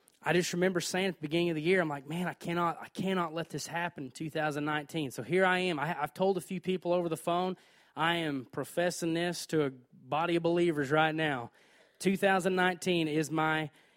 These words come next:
year of faith because I'm gonna turn down some rodeos that I don't think I'm supposed to be at." Like, it's not about the money anymore. It's about, where does God want me to go? Maybe it might not even be announcing rodeos. Maybe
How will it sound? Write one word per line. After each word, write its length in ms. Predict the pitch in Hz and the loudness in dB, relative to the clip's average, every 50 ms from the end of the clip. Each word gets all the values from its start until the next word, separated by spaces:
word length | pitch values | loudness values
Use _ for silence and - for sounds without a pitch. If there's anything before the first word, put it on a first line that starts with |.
| _ _ - | _ _ -10
year 540 | 131 131 160 170 170 175 180 185 180 160 - _ _ _ _ _ - | -4 0 2 4 4 4 4 2 0 -2 -6 _ _ _ _ _ -4
of 120 | 147 147 | -2 -2
faith 540 | - - - 175 160 147 131 117 - - - - _ _ - | 0 2 2 2 2 2 0 -4 -8 -14 -20 -20 _ _ -8
because 260 | - 143 - 160 143 | -4 0 0 0 0
I'm 340 | 143 139 165 175 180 180 180 | 2 2 4 4 4 2 0
gonna 200 | 160 175 165 151 | 0 -2 -2 -2
turn 340 | - - - 175 185 180 170 | -4 -6 -6 -4 -4 -2 0
down 260 | 165 175 180 180 175 | 0 0 0 0 -2
some 200 | 147 - 165 156 | -2 -4 -4 0
rodeos 420 | 156 160 170 175 165 156 151 147 135 | 2 2 2 2 0 0 -2 -2 -2
that 120 | 147 127 | -2 -2
I 100 | 135 151 | -2 -2
don't 220 | 151 160 160 147 | -2 -2 -4 -4
think 220 | - 170 160 147 - | -6 -6 -6 -4 -4
I'm 140 | 156 156 139 | -4 -4 -4
supposed 300 | - - 160 156 - - | -4 -2 -2 -2 -2 -4
to 60 | 147 | -6
be 240 | 127 147 151 156 147 | -2 -2 0 0 0
at." 160 | 135 123 123 | -2 -2 -6
Like, 160 | 127 135 - | -8 -6 -6
it's 200 | 160 147 - - | -6 -6 -4 -2
not 180 | 175 165 165 156 | -2 0 0 0
about 320 | 147 139 151 156 151 - | 0 0 -2 -2 -2 -4
the 60 | 147 | -6
money 340 | 135 143 151 160 160 156 147 | -4 -4 -2 -2 -2 -2 -4
anymore. 420 | 139 135 131 127 127 127 131 127 | -4 -4 -4 -4 -4 -4 -4 -4
It's 160 | 139 143 - 156 | -4 -4 -6 -6
about, 380 | 143 147 151 151 143 135 127 - - _ _ - | -2 0 0 2 0 0 -4 -8 -18 _ _ -2
where 240 | 139 151 165 165 | 0 2 2 2
does 160 | 160 143 - - | 0 -2 -4 -2
God 280 | - 156 156 160 147 | 0 0 2 2 0
want 280 | 135 139 139 151 151 143 | 0 0 -2 -2 -2 -2
me 100 | 151 151 | -4 -4
to 80 | 139 | -4
go? 460 | 120 117 131 135 139 139 117 101 95 - _ _ _ _ _ _ _ _ _ _ _ - | -4 -2 -2 0 0 0 -2 -4 -8 -14 _ _ _ _ _ _ _ _ _ _ _ 0
Maybe 420 | 165 170 190 196 208 202 175 - _ _ _ - | 2 4 4 2 0 -4 -6 -8 _ _ _ -2
it 160 | 175 202 202 | -2 -2 0
might 220 | 208 202 208 202 185 | 2 2 2 2 2
not 180 | 185 190 180 | 2 2 2
even 220 | 185 180 160 160 147 | 2 0 0 0 2
be 180 | 143 175 196 | 4 4 4
announcing 400 | 185 165 156 156 156 151 - 147 | 4 4 2 -2 -2 -2 -4 -2
rodeos. 460 | 147 147 151 156 156 147 143 131 120 | 0 2 4 4 4 2 0 -2 0
Maybe 320 | 135 156 175 175 175 160 | 0 0 0 0 0 -2